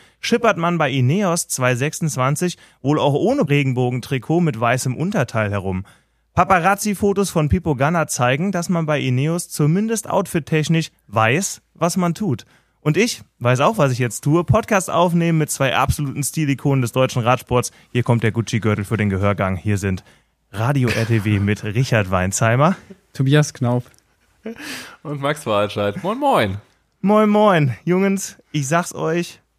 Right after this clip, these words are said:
Speaker 1: ich bin immer noch irgendwie leicht angegraut vom Wochenende. Ich hab irgendwie mal wieder einen leichten Infekt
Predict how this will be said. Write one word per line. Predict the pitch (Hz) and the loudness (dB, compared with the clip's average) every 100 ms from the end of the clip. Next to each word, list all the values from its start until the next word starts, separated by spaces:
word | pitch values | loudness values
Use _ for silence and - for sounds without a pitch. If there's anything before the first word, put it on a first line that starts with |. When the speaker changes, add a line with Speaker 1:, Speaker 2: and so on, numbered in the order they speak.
| _ | _
Speaker 1:
ich | 143 - | -10 -2
bin | 165 170 165 170 - - | 0 2 2 -2 -6 -2
immer | 175 175 | 0 2
noch | 160 143 - _ - | 0 -4 -10 _ -4
irgendwie | 160 160 147 151 | -2 0 -2 0
leicht | 139 147 - | 2 0 0
angegraut | 151 156 143 131 143 - | -2 -2 -2 -2 -2 -2
vom | 135 | -4
Wochenende. | 135 165 117 147 147 139 | -2 -4 -2 -2 0 -2
Ich | - 160 | -4 -8
hab | - | -4
irgendwie | 156 156 | -2 0
mal | 147 139 | 0 0
wieder | 139 135 | 0 0
einen | |
leichten | 123 143 - 117 | 0 -2 -4 -8
Infekt | 127 - 156 - | -6 -6 -8 -10